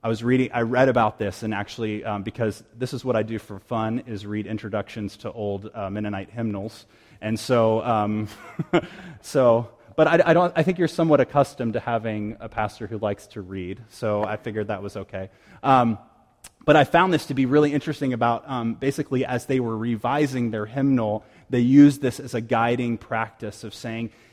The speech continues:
even we wanted to create space to hear each other's stories. We wanted to create space to hear what's going on in people's communities and yield to the work of God in somebody else.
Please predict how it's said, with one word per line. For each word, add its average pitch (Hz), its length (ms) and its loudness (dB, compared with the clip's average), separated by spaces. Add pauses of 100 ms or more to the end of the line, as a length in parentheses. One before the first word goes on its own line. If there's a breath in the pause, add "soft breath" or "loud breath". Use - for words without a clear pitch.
even 151 400 4
we 143 120 6
wanted 143 260 4
to - 100 -16
create 127 460 -2
space - 420 -6
to - 120 -14
hear 139 340 -6
each 135 180 -4
other's 107 280 -8
stories. - 1040 -8 (400 soft breath)
We 127 100 2
wanted 139 240 4
to 139 60 -4
create 127 360 0
space 123 420 -4
to - 140 -10
hear 139 640 2 (180 loud breath)
what's 123 200 -4
going 135 400 2
on 127 300 2
in 120 140 0
people's 117 400 -8
communities 117 600 -4
and 113 200 -4
yield 123 640 4 (300 soft breath)
to - 180 -2
the 120 80 -2
work 117 300 0
of 107 160 -4
God 104 280 -2
in 98 100 -6
somebody 87 440 -12
else. - 640 -18